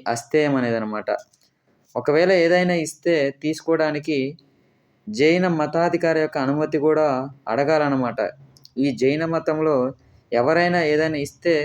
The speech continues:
దాన్ని తీసుకోవడానికి ఎవరి అధికారం, అనుమతి తీసుకోవాలి అంటే జైనం యొక్క మతాధికారి ఎవరైతే ఉంటారో వాళ్ళ అనుమతిని తీసుకోవాలి. దీనిని ఏమంటారంటే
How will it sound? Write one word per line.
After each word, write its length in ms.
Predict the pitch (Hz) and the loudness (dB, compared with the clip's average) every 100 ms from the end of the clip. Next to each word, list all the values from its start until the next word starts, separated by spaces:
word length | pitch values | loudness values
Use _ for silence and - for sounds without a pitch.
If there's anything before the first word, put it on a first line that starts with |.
| 135 | -2
దాన్ని 200 | 139 139 135 | -4 -4 -6
తీసుకోవడానికి 600 | 156 - 160 156 151 151 135 | -8 -2 -2 -2 -4 -4 -2
ఎవరి 180 | 135 147 | 0 0
అధికారం, 440 | 143 139 143 143 131 - 120 | -2 0 0 0 -6 -12 -6
అనుమతి 360 | 135 147 143 | -4 -4 -6
తీసుకోవాలి 520 | - 139 - 139 135 135 | -10 -10 -2 2 2 0
అంటే 180 | 131 180 214 - _ _ _ _ - | -2 -4 -4 -10 _ _ _ _ -14
జైనం 460 | 110 143 165 170 165 156 | -2 0 2 0 -2 -4
యొక్క 240 | 147 - 143 131 | -6 -6 -4 -4
మతాధికారి 600 | 127 151 156 147 147 139 | -4 -2 -2 -2 0 0
ఎవరైతే 300 | 131 131 127 | 0 -2 -4
ఉంటారో 280 | 127 139 135 | -4 -2 -2
వాళ్ళ 200 | 123 123 - 117 | -2 -4 -6 -6
అనుమతిని 380 | 135 135 131 | -4 -4 -6
తీసుకోవాలి. 640 | 127 123 - 117 113 113 127 107 _ _ _ _ _ | -8 -8 -6 -4 -2 0 -2 -2 _ _ _ _ _
దీనిని 300 | 107 147 156 | 0 0 2
ఏమంటారంటే 540 | 156 160 147 139 135 | -2 -2 0 0 0